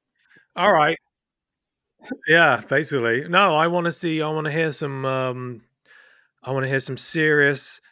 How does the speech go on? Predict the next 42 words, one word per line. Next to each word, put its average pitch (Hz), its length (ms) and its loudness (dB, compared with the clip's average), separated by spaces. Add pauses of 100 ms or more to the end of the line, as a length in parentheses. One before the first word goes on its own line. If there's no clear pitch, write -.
(220)
deep 165 300 -6 (260)
thoughts 175 440 -4
from 117 240 -8
you. 110 280 -2
I 113 60 -2
don't 143 160 -4
wanna 135 160 -4
hear 135 200 2
any 127 180 -2
of 120 100 -2
this, 120 200 -4
like, 123 220 -6
"Oh, 131 260 -8
yeah, 127 200 -6
I'm 127 100 -10
chilling 123 280 -12
at 123 80 -16
the 117 80 -16
back, 120 300 -12
I'm 123 60 -14
not 120 120 -12
doing 120 200 -6
anything." 117 260 -8
I 127 40 -8
wanna 131 180 -6
hear, 131 200 -2
like, 123 280 -6 (680)
what 135 320 -2
does 165 240 -6
Alex 156 400 -6
West 120 640 -6 (560)
have 131 340 -8
to 139 140 -10
say? 110 480 -6 (640)
Like, 123 340 -2
you're 131 140 -8
pretty 180 300 -4
chitty-chatty 190 720 -2
in 170 220 -4
the 175 120 -6
old 175 180 -6
chat, 175 400 0